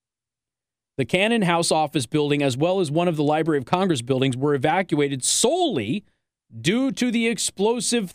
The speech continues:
threat and had nothing to do with anyone protesting nearby.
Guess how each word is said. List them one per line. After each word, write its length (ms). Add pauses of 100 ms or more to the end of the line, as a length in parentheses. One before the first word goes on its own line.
threat 500 (1900)
and 120
had 160
nothing 480
to 120
do 340
with 340
anyone 540
protesting 880
nearby. 680